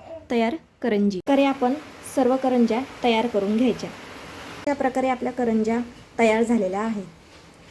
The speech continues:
चला तर आपण मग ह्या तळून घेऊया. त्यासाठी आपण गॅसवर एक कढई ठेवू आणि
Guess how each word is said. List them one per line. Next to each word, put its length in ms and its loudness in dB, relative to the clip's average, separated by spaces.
चला 200 4
तर 140 0
आपण 260 2
मग 200 2
ह्या 240 -2
तळून 280 8
घेऊया. 340 0
त्यासाठी 360 2
आपण 260 2
गॅसवर 320 4
एक 180 2
कढई 260 6
ठेवू 260 2
आणि 240 8